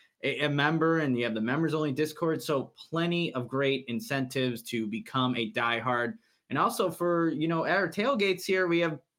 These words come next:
two left, Las Vegas and obviously Carolina. And the Vegas one will be here this weekend, but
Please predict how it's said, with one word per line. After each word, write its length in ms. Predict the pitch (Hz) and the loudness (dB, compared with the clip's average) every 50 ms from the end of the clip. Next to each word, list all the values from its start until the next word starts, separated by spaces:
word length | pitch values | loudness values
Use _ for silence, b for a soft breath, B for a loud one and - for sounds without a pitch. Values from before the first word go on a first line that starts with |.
| _ - | _ -8
two 220 | - - 226 247 | -4 -4 -2 0
left, 320 | 262 269 277 269 247 - 156 | 2 2 2 2 0 -2 0
Las 280 | 151 165 185 208 214 | 0 2 2 0 0
Vegas 640 | 196 196 208 220 220 226 240 247 240 - - - - | 0 0 2 2 2 0 -2 -2 -4 -8 -10 -6 -4
and 420 | 175 185 185 185 185 190 190 180 B B B B B B | -2 0 0 0 0 0 -2 -4 B B B B B B
obviously 300 | 160 175 175 175 - 180 | 0 0 0 0 -2 -2
Carolina. 440 | 175 208 190 180 190 208 220 226 | 0 0 0 2 2 2 0 0
And 120 | 202 180 170 | 0 0 0
the 40 | 156 | 2
Vegas 340 | 139 160 175 170 180 175 | 2 2 2 2 0 -2
one 340 | - 185 196 196 190 180 139 - | -2 -4 -2 -2 -2 -4 -4 -4
will 200 | 131 131 143 135 | -2 -2 0 2
be 180 | 151 165 165 | 4 4 4
here 160 | 165 185 185 | 4 2 2
this 180 | 180 170 170 170 | 2 2 0 0
weekend, 480 | 165 185 226 220 214 208 185 180 180 160 | 2 0 0 0 0 0 2 2 2 2
but 260 | 165 160 160 156 | 2 2 2 0